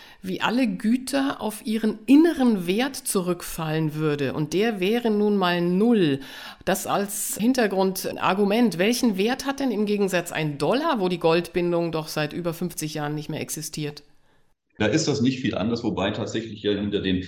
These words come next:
Speaker 2: Währungen auch dann noch die Wirtschaftskraft eines Staates steht, wie man so haben möchte. Aber tatsächlich ist auch hier der innere Wert am Ende irgendwo null. Und das ist ja das, was wir sehen, die Kaufkraft der Währungen.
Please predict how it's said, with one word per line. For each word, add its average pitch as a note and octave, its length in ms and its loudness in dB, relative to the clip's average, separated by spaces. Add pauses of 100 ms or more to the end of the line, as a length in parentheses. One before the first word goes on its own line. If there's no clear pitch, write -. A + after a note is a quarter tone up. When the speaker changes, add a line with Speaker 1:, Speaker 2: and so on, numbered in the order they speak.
(120)
Speaker 2:
Währungen G2+ 840 2
auch F2+ 160 -4
dann F2+ 120 0
noch F#2 240 -4
die E2+ 200 -2
Wirtschaftskraft - 640 -2
eines F#2 140 -2
Staates - 440 -6
steht, F2 240 -2
wie F2 60 -6
man E2+ 80 -2
so D#2+ 180 -6
haben D#2+ 200 -6
möchte. F#2 180 -2
Aber D#3 100 2
tatsächlich A2 520 0
ist - 100 -10
auch - 160 -6
hier A2+ 160 0
der G2 140 2
innere F#2 320 -2
Wert F2 260 -2
am F2+ 160 -6
Ende F#2 220 -2
irgendwo F2+ 480 -2
null. F#2+ 240 -4 (180)
Und A2+ 140 -2
das A2+ 100 -4
ist - 100 -6
ja A#2+ 80 -2
das, A#2 200 0
was G#2+ 160 -4
wir G2+ 60 -2
sehen, A2 220 0
die F2 120 -4
Kaufkraft G#2 800 -4
der F2 180 0
Währungen. F2+ 520 -2